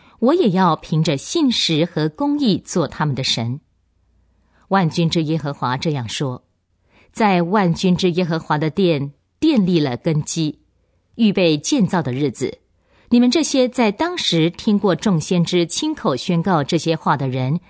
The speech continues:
现在你们的手务要刚强，因为在那些日子以前，人做工是没有工价的，牲畜也是这样，并且因有敌人的缘故，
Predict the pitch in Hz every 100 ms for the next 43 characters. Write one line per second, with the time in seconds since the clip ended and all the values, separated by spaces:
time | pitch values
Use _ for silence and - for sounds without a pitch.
0 | - - - 180 156 165 151 151 143 160
1 | - 165 131 127 - 220 170 170 127 180
2 | 170 - 151 120 143 _ _ _ _ _
3 | _ - 196 190 170 190 202 277 226 214
4 | 190 185 160 - 135 - 151 139 180 -
5 | _ - 196 190 226 - 277 180 196 196
6 | - 208 156 147 - 214 208 226 151 131
7 | - _ _ _ _ - - 320 320 359
8 | 277 156 127 233 220 254 180 156 123 _
9 | _ _ _ - 202 165 175 156 - 180
10 | 175 143 139 160 277 294 233 185 165 156
11 | 180 143